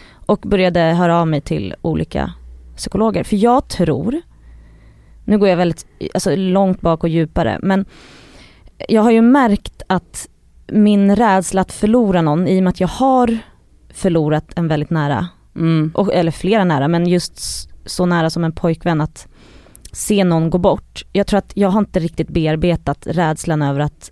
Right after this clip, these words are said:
Speaker 1: förlora mina nära och kära. Och sen jag fick Yahya så har ju, den har ju kommit tillbaka.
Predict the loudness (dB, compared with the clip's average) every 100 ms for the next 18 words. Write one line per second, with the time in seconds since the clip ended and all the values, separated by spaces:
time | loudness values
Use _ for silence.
0 | -20 -8 -2 -2 -2 -4 -8 -6 -2 -2
1 | -2 -4 -2 -2 -4 -6 -20 -20 -8 -4
2 | 0 2 0 0 -2 -2 -2 0 -2 -2
3 | -10 -14 -4 -2 2 2 2 2 0 0
4 | 0 2 4 2 0 -2 -2 0 0 0
5 | -4 -6